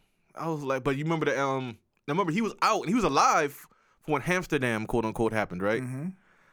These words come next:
Speaker 1: I was thinking, so Stringer Bell knows about all these empty ass row houses. It never occurs to him to take that money that he's trying to use and invest and buy them houses for white people to buy,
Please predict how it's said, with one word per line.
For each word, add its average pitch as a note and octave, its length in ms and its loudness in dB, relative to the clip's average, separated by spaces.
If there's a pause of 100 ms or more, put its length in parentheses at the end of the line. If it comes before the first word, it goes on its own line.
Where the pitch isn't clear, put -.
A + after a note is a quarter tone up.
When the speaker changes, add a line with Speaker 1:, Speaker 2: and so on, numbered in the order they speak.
(180)
Speaker 1:
I D#3+ 80 2
was G3+ 120 0
thinking, E3 420 0 (420)
so D3+ 420 0
Stringer F#3+ 340 -2
Bell E3 220 2
knows C#3 240 0
about B2 160 2
all A#2 140 2
these A#2+ 120 -4
empty A#2+ 300 -2
ass A2 140 0
row C3 140 2
houses. F2 440 -4 (840)
It B2 120 -2
never G3+ 260 2
occurs F#3 340 0
to D3 80 -2
him B2 320 -4 (420)
to A2 60 -4
take - 220 -2
that D3+ 160 0
money C#3+ 240 -2
that A2 120 0
he's C3 160 -2
trying C3+ 200 -4
to B2+ 40 -4
use A#2+ 280 -2
and A2 80 -2
invest A#2 340 -2
and A2+ 140 -6
buy A2 180 4
them A#2 160 -6
houses A#2+ 300 -2
for A2 100 -8
white A2+ 140 0
people A#2 140 -6
to A#2+ 60 -4
buy, B2 300 0